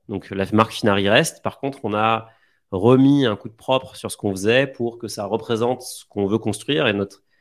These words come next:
notre tagline, notre, notre accroche, c'est, euh, « Construisez votre empire ».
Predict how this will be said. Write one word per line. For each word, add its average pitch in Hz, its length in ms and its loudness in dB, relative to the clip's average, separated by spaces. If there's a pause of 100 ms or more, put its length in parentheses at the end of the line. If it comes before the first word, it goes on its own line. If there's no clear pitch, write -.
(360)
notre 98 360 0
tagline, 123 720 0
notre, 95 440 -10
notre 95 220 -10
accroche, 131 380 -2
c'est, 117 320 -4
euh, « 95 160 -10 (380)
Construisez 135 420 2
votre 110 240 -2
empire ». 117 360 -8